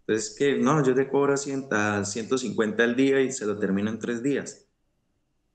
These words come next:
Entonces, "Ah, listo, este me sirve". Pero ya, digamos, con herramienta hay trabajos que, por ejemplo,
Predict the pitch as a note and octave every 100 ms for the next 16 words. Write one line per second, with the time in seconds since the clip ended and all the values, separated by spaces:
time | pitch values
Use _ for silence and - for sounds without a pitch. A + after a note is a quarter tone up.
0 | _ _ _ F#2+ F#2+ - A#2 C3 C3+ C3+
1 | - A#2 A#2+ - C3 G#2 C3+ C3 G2 -
2 | - _ _ _ _ A2+ G#2+ G2+ G2+ A2
3 | A2+ A2+ A2+ - A2 G2+ F2+ F2 F#2 G2
4 | G2 G2 G2 F#2+ F#2+ F#2 G2 - - F2
5 | E2 D#2+ D2+ _ _ - _ G2+ F#2 A#2